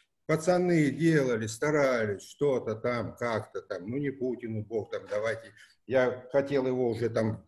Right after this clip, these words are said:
сто лет было Романову, гибели Романова. Ну, отразить же можно было как-то дату эту,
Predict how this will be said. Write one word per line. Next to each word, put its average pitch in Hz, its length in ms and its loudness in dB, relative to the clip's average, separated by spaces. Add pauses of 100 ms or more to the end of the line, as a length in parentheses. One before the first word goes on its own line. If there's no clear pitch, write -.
(160)
сто - 260 2
лет 123 320 2
было 113 560 -2
Романову, 101 720 2
гибели 101 500 -2
Романова. 95 840 -6 (680)
Ну, 147 260 -2
отразить 127 440 0
же 120 140 -4
можно 165 320 2
было 160 240 0
как-то 104 320 -2
дату 104 380 -2
эту, - 200 -20